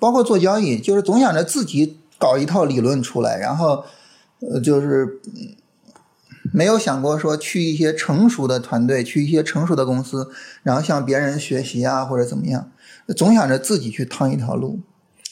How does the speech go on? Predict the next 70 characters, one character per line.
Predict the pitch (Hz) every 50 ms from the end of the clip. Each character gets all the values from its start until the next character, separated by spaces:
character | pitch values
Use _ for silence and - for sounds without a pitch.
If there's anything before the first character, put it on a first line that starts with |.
| - _ _
就 | - 330 320
这 | 320 311
个 | 285 -
想 | - - 143 165 180
法 | 185 151 127 113
就 | 120 147 156
让 | 156 175 170 151 131
我 | 127 127
整 | 127 123 127 120
个， | 120 160 175 180 165 151 139 123 113 104 - - - _ _ _
我 | - 120
觉 | 120 143 139
得 | 151 170 165
无 | 147 151 175
论 | 202 196 180
是 | 175 160 151 147 139 135 139 - - - - - -
交 | - 202 202 220
易 | 220
的 | 190 147 131
成 | - - 143
功， | 127 139 147 147 151 151
还 | 147 156 151 147
是 | - 156 143 143 143 135 127 123 123 127 120 - - - - -
人 | - - - - 123 123 127 131 135 156 185 190
在 | 202 180 165 143 131 139
世 | - - - - 151 143
俗 | - - -
上 | 139 127
的 | 123 120
成 | 120 - - 147
功， | - 113 123 - - - - - - - - - - - _ -
都 | - 143 147
延 | 139 139 131 139
后 | 156 160 202 170
了 | 147 127
很 | - - 139 117 117
长 | 117 131 135 175
很 | 165 135 117
长 | 120 117 120
时 | - - -
间。 | - - - - - -
其 | - - 196
实 | 196 247 277
一 | 294 277 233
直 | 208
到 | 226 220 226
现 | 226 240 226
在， | 233 247 240 190
我 | 156 139 127
都 | 131 151
不 | 151 - 156
觉 | - 123 113
得 | - 147 139
我 | 113 113
在 | 120 131 131
交 | - 151 151
易 | 156 151
上 | 143 143 120 117 117 - - - - - - - _ _ _ _
或 | - 151
者 | 143 139
在 | 127 143 139 135
人 | 127 131 127 143
生 | 165 156 156
上 | 156 143 131 131
做 | - 156 147
得 | 131 131
有 | 120 117
多 | - 113
么 | 117 120 123
好， | 123 - - - 156 - -